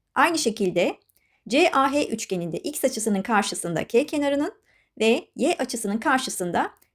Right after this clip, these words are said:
H kenarının olduğunu görüyoruz. Hemen benzerlik kuralımızı çalıştıralım.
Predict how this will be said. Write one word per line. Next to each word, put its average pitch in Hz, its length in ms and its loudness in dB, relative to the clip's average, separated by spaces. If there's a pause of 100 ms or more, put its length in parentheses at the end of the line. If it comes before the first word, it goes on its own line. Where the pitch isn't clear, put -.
(120)
H 349 160 4
kenarının 220 380 2
olduğunu 175 360 -2
görüyoruz. 165 520 0 (320)
Hemen 320 360 2
benzerlik 254 480 4
kuralımızı 208 440 0
çalıştıralım. 175 760 -4